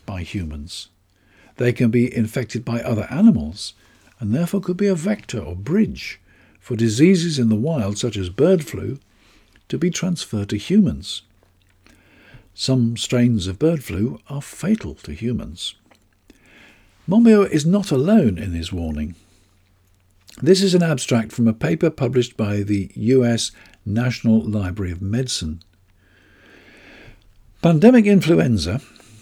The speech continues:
typically caused by the reassortment of human and avian influenza viruses, can result in severe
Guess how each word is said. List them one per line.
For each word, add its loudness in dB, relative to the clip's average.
typically 2
caused 0
by 0
the -4
reassortment 4
of -6
human 0
and -6
avian 2
influenza 0
viruses, -4
can 0
result 0
in 2
severe 2